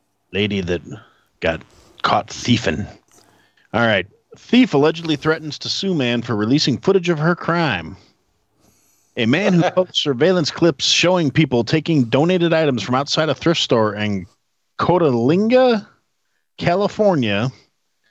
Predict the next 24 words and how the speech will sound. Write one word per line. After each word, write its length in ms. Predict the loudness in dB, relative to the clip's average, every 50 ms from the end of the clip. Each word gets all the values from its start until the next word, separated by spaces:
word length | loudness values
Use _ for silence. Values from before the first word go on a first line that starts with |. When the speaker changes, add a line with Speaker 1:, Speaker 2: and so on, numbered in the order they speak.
| -20 -20 -20 -20 _ _ _ -20
Speaker 1:
Of 80 | -8 -2
course, 240 | 0 0 0 0
it's 120 | -4 -8 -8
California. 680 | -8 -8 -8 -8 -12 -14 -14 -14 -14 -12 -12 -12 -14 _ _ _ _ _ _ _ _ _ _ _ _
Says 300 | 0 2 2 2 2 2
he 80 | 2 2
has 120 | 2 2
been 160 | 0 -2 -4
threatened 360 | -2 -2 -2 -2 -2 0 0
with 140 | 0 0 0
a 60 | 0
lawsuit 540 | -2 0 0 0 0 0 0 0 -2 -2 -4
for 140 | -6 -8 -6
sharing 400 | -2 0 0 2 0 0 -2 -4
the 80 | -4 -4
videos. 720 | -4 -2 -2 0 0 -2 -2 -6 -8 -8 -8 -8 -8 -12 -16 _ _ _ _ _ _ _ _ _ _ _ _ _ _ _ _ _ 0
Jared 320 | 2 4 4 2 2 0
Smith, 420 | -4 -4 -2 -2 -2 -2 -2 -2 -2
an 100 | -2 -2
employee 420 | 0 0 0 2 2 4 4 4
of 80 | 2 2
the 100 | -2 -6 _ _ _ _ _ _ _ _ _ -6 -2 0
Conalinga 580 | 2 2 2 2 2 2 2 2 2 0 -2
Community 580 | -2 0 2 4 4 4 4 4 2 2 0